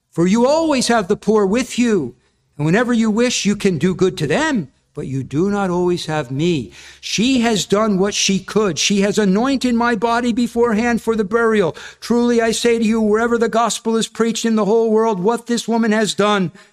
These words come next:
will also be spoken of in memory of her." Jesus doesn't deflect the attention and the devotion. He accepts it. Why?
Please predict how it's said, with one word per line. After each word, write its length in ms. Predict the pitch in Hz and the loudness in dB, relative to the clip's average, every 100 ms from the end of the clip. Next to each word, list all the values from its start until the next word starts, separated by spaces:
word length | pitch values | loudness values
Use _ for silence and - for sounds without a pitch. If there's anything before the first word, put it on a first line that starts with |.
| _ _ | _ _
will 160 | - 131 | -6 -2
also 320 | 156 160 175 | 0 0 -4
be 140 | 151 165 | -4 -6
spoken 480 | - 165 156 147 | -4 -4 -2 -2
of 260 | 139 139 131 _ _ _ - | 0 -2 -4 _ _ _ -8
in 240 | 135 131 | -6 -4
memory 680 | 131 139 139 131 127 123 - - - | -2 0 0 0 -2 -4 -8 -16 -8
of 400 | 123 120 107 - _ _ _ _ | -6 -4 -8 -14 _ _ _ _
her." 460 | 123 110 104 - _ 196 190 _ _ _ _ _ _ _ _ _ _ _ - - - _ _ _ - _ _ _ _ | -12 -10 -10 -12 _ -20 -20 _ _ _ _ _ _ _ _ _ _ _ -20 -20 -20 _ _ _ -20 _ _ _ _
Jesus 460 | - 185 190 151 - | -2 0 2 -2 -2
doesn't 400 | 165 165 160 - | -2 0 -2 -6
deflect 680 | 131 - 151 135 - - - | -8 -6 -4 -4 -6 -16 -6
the 120 | 139 | -4
attention 720 | 131 - 147 139 - 139 131 | -4 -4 -6 -6 -6 -6 -8
and 160 | 165 143 | -8 -6
the 80 | 123 | -6
devotion. 800 | 131 104 131 127 - 143 135 135 _ _ _ _ _ _ _ | -8 -6 -6 -4 -6 -8 -10 -16 _ _ _ _ _ _ _
He 160 | - 135 | -8 -6
accepts 680 | 127 - - 165 - - - | -4 -4 -4 -4 -6 -10 -10
it. 160 | 101 _ | -16 _
Why? 540 | 127 131 123 104 98 | -6 -4 -4 -6 -14